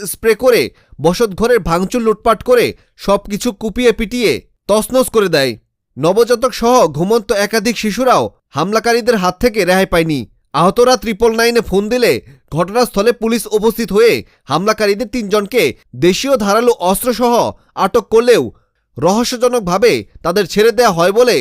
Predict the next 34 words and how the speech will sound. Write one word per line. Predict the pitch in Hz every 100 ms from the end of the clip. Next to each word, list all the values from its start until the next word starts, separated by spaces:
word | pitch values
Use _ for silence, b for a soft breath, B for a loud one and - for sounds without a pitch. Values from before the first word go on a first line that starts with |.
| 101
অভিযোগ | 175 175 202 214
করেন | 143 170 269 240 _ -
ভুক্তভোগীরা। | 170 170 180 170 165 151 123 _ _ _ _ 151
আহতদের | 190 226 233 254 202
অভিযোগ, | 208 240 233 170
হামলাকারীরা | 131 151 196 220 233 233 240 147 -
সবাই | 202 214 -
আওয়ামী | 190 214 214
লীগের | 202 202
লোক। | 165 135 - _ _ -
শুক্তাগড় | 220 208 262 240 254
ইউনিয়নের | 190 208 247 240 185
সাত | - 208 208
নং | 214
ওয়ার্ডের | 208 220 233 220 165
ইউপি | 196 196 214
সদস্য | 214 214 202 240 127 b b b
আব্দুস | 185 190 240 208
সুবহান | 220 214 240
হাওলাদার | 202 196 214 233 226
ও | 190
তার | 180 185
ছেলে | - 233 202 113 b b
তৌহিদুল | 202 220 254 226
ইসলাম | 208 - 220
চান | 196 240 202 165
অভিযোগ | 196 208 240 220
অস্বীকার | 196 202 214 214
করে | 233 196
জানান, | 190 220 147 98 _ _ -
মনোয়ার | 170 214 240
তার | 233 220
ক্রয়কৃত | 180 226 208 226 247
জমি | 196 247